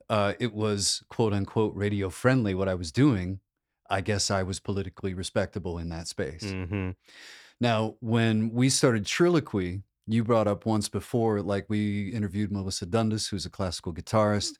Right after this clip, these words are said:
Speaker 1: and I had some fun, and I did the devil horns behind you two guys. I don't even
Speaker 2: Mm-hmm.
Speaker 1: think you saw me doing it.
Speaker 2: No.
Speaker 1: <laughs> 'Cause you're just smiling like regular, and I'm going, "Woo."
Speaker 2: Mm-hmm.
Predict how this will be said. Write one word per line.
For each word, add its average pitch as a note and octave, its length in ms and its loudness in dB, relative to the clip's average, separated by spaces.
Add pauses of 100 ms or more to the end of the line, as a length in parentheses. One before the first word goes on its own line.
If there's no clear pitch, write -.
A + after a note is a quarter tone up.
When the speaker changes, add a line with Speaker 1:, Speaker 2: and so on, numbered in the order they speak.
(320)
Speaker 1:
and G#2+ 120 0
I B2 260 2 (280)
had B2+ 220 0
some C#3+ 160 2
fun, C#3+ 240 4
and G2+ 100 2
I G2 60 0
did G2 160 -2
the A2 80 -2
devil A#2+ 300 2
horns F2+ 300 -2
behind F#2+ 380 -2
you F2+ 60 -6
two G#2+ 200 -6
guys. F2+ 320 -4
I C#3 80 4
don't A3+ 140 6
even C#3 160 6
Speaker 2:
Mm-hmm. C3 60 2
Speaker 1:
think C#3 180 6
you D3 80 4
saw B2+ 260 6
me A#2+ 160 2
doing A#2 320 2
it. E2+ 160 -10
Speaker 2:
No. G#2 300 0 (300)
Speaker 1:
<laughs> - 180 -4
'Cause E3 420 8
you're E3+ 140 6
just F3+ 240 4
smiling C3 420 4
like G#2 200 2
regular, A#2 320 4
and G2 100 -2
I'm A2 140 2
going, G#2+ 300 0
"Woo." D4 400 6
Speaker 2:
Mm-hmm. G#2 420 0